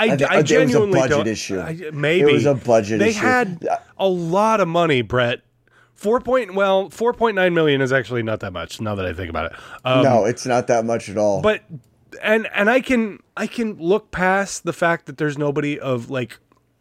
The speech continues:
Speaker 1: you know, of a, a big name in this. That's fine.
Speaker 2: Right.
Speaker 1: Uh, but there are plenty of people who we don't know who they are that can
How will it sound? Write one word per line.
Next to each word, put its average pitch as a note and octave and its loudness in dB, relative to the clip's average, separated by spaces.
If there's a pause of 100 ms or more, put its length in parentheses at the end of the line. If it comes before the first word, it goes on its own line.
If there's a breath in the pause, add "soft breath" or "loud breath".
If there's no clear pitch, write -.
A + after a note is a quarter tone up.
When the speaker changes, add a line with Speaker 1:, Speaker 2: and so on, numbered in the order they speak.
(140)
Speaker 1:
you D3+ -2
know, G#2+ -2 (260)
of C#3+ 0
a, C3+ 0
a C3+ -2
big D#3+ -2
name E3+ 2
in F#3+ 0
this. G3+ -6 (300 loud breath)
That's D3 -2
fine. E3 2
Speaker 2:
Right. F3 -14 (500 loud breath)
Speaker 1:
Uh, C3 -2
but B2+ -4
there D#3 2
are B2+ -2
plenty F3 -2
of E3+ -6
people E3+ -6 (280 soft breath)
who D#3 -6
we C#3 0
don't E3 0
know E3 -2
who D#3+ -6
they D3 2
are C#3 -2 (240 loud breath)
that C3 -8
can D3+ -8